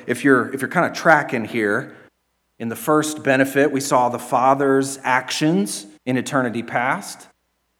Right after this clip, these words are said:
And then we saw the Son's actions in the second benefit, two thousand years ago. So these things are in the past, and of course they have ongoing results in our lives today. They shape us today. But now, today, we're gonna look at what we're currently experiencing.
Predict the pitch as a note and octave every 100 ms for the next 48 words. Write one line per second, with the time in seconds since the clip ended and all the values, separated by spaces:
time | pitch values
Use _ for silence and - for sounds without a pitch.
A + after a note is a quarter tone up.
0 | - B2+ C#3+ C#3+ C3+ C#3 B2 B2 - D#3+
1 | E3+ E3+ E3 D3+ C3 B2+ - D#3+ E3+ C#3
2 | C3 A#2+ E3 D#3+ B2+ - A#2+ - C#3 C#3
3 | - D3 E3+ C3+ C#3 B2+ A#2 D3+ D#3 A2+
4 | G2+ F#2+ B2 F#3 - - _ _ - C3+
5 | B2+ A#2+ B2 B2 D3 C#3 C#3 C#3 C#3 B2
6 | D3 E3+ C#3+ C#3 D#3 C3+ C#3 C3 B2+ -
7 | - - - _ _ _ B2 C#3 C#3+ C#3
8 | C3+ C3+ B2 C3 C3+ C3 C#3+ D3+ B2+ A#2+
9 | B2 B2+ B2 - A#2+ A2 A#2+ D3 A2 -
10 | D3 D3 C#3+ A#2 - B2+ E3+ C#3 C3 C3
11 | F3 F#3+ C#3+ C#3+ C#3 G#3 D#3 C3 C3+ -
12 | - E3 G#3+ E3+ D#3+ D#3 C3+ C#3 C3+ C3
13 | - E3 E3 D#3 D3+ C#3 C3+ C3+ - -
14 | B2+ A2+ G#2 F2+ E2 B1+